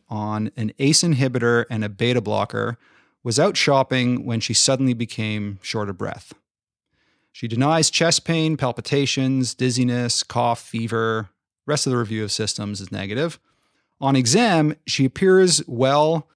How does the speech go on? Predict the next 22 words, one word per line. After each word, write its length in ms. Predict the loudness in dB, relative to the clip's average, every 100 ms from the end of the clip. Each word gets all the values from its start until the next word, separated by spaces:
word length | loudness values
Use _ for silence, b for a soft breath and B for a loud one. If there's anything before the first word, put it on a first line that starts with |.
| -4
and 100 | 0
in 120 | 4
no 160 | 4 4
distress. 720 | 4 0 -2 -4 -2 -4 -6 _ _ _ _ -6
However, 640 | 0 2 2 2 0 -2 _
you 100 | -4
see 360 | 0 0 0 0
something 640 | 2 0 0 0 0 -2 -6
that 320 | -2 -2 -2 _
might 360 | -4 0 0 2
look 440 | 2 2 0 -16 -6
like 160 | -4 -2
V 240 | 0 2
tac 440 | 2 0 -2 -6 -14 -8
on 120 | -4
her 100 | 0
monitor, 640 | 0 0 -2 -2 -2 -4 _
but 220 | -6 -4
you're 100 | 0
not 220 | 2 4 4
exactly 420 | 2 -2 -2 -6
sure. 340 | -6 -8 -12